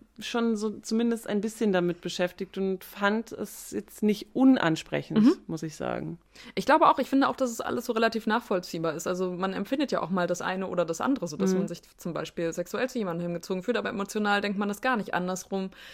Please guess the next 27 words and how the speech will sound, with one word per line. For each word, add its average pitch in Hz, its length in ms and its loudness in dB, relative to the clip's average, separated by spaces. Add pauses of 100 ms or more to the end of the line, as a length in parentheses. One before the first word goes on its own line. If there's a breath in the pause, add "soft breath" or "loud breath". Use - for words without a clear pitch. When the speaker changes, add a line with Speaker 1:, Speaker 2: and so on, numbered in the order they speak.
(220 loud breath)
Speaker 2:
gibt 240 160 4
es 190 100 -2
auch - 100 2
die 214 120 2
Möglichkeit, 208 520 2
dass 190 120 -4
du 208 80 -2
jemanden 190 280 0
vielleicht 180 240 0
erst - 280 -4
gut 381 260 6
findest, 160 520 -2
wenn 180 120 0
du 165 80 -2
ihn 160 300 -2
kennenlernst 233 720 0
und 180 100 -2
wenn 180 140 0
du 175 60 -2
eine 175 120 -2
emotionale 170 460 -2
Bindung 240 240 6
zu - 140 -6
ihm 160 100 -6
aufbaust. - 480 -8
So, 156 100 -6
das, 160 180 -10